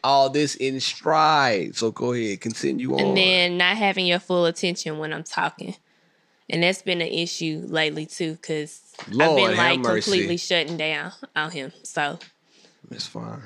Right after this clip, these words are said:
Speaker 1: I mean, yeah, but see, we gotta listen and take this in stride. Now, with all those being said, what steps, here we are right now, we talk about the bad,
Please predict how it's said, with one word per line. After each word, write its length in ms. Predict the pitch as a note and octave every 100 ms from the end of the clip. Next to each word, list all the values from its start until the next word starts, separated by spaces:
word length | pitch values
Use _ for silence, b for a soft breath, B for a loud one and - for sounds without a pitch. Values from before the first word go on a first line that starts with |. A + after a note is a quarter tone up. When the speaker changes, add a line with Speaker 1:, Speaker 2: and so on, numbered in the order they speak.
| -
Speaker 1:
I 120 | G#2+
mean, 180 | A#2 A#2+
yeah, 220 | C#3+ B2
but 180 | G#2 G#2+
see, 160 | - C#3
we 80 | C3
gotta 240 | C3 B2
listen 460 | C3+ E3 - F#2+ - b b b -
and 120 | G2
take 260 | - C3 A#2+
this 240 | B2 -
in 80 | B2
stride. 460 | - C#3+ D3 C3 A#2+
Now, 160 | B2
with 100 | A#2+ C#3
all 280 | G3 G3 F#3
those 400 | G3 F#3 F3 C#3+
being 300 | E3 D#3 D3+
said, 520 | - C3+ G2+ D#2 A#1+ _ _ _ b b b -
what 260 | C#3+ G#3 A#3+
steps, 920 | - - _ - A#3 B2+ - - -
here 160 | - E3
we 200 | F#3+ G3
are 200 | F#3 F3+
right 180 | F#3 F#3
now, 180 | F3 D3
we 120 | F3+
talk 300 | - G#3+ E3
about 300 | D3+ D#3 -
the 60 | G#2+
bad, 440 | A#2+ D3+ B2 G#2